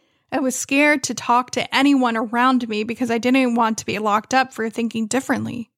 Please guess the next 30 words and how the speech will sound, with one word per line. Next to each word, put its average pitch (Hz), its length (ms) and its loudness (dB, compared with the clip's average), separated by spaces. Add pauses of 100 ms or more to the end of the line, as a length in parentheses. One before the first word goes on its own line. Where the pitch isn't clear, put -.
(680)
So 269 180 2
I 247 80 0
kept 294 500 -2
my 269 140 4
awakening 240 520 0
to 226 120 -6
myself 214 520 -2
for 226 140 -2
a 240 80 -2
very 226 240 -2
long 220 240 -2
time. 240 460 -6 (480)
I 269 120 4
would 285 140 0
slowly 294 480 2
say 262 300 2
things 214 640 -6 (220)
like, 220 480 -2
"This 254 240 -4
may 302 280 2
sound 302 360 2
crazy, 247 720 -2
but," 247 600 0 (380)
and 262 160 2
then 262 220 2
luckily 254 420 0
enough, 233 400 0
I've 226 160 -6
surrounded 247 540 2
myself 226 680 0